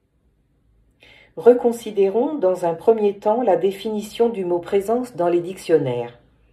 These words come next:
On a distingué trois grandes catégories, les personnes, les choses, les expressions.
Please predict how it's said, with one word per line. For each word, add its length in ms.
On 140
a 80
distingué 580
trois 220
grandes 240
catégories, 800
les 160
personnes, 760
les 120
choses, 560
les 220
expressions. 640